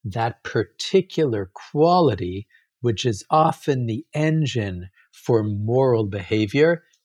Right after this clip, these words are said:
and that is yirat Elokim, reverence or fear of God, which is to say, when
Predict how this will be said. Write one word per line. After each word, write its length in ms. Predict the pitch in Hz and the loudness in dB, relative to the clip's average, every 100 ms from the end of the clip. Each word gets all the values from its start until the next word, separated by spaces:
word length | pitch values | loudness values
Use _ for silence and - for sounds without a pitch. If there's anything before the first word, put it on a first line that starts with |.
| - | -10
and 200 | 107 98 | -6 0
that 300 | 135 143 143 | 4 4 2
is 400 | 135 135 110 104 | 2 2 2 -4
yirat 680 | 104 120 120 - 143 139 175 | 0 2 2 2 0 0 -6
Elokim, 760 | 131 107 98 - 160 170 165 - _ _ | -2 -2 -4 -4 -2 0 -2 -6 _ _
reverence 640 | 107 107 139 123 135 120 - | -8 -2 -2 -2 -4 -6 -6
or 180 | 123 | -6
fear 460 | 95 - - 135 135 | -8 -6 0 2 2
of 300 | 139 92 - | 0 -10 -6
God, 480 | 127 131 147 170 170 _ _ | 0 2 4 2 -2 _ _
which 240 | - 101 - | -6 -6 -4
is 140 | 98 | -8
to 120 | - | -8
say, 520 | 117 - 160 110 82 - _ _ _ | -8 0 2 2 -4 -18 _ _ _
when 300 | 131 135 135 | -2 -2 -2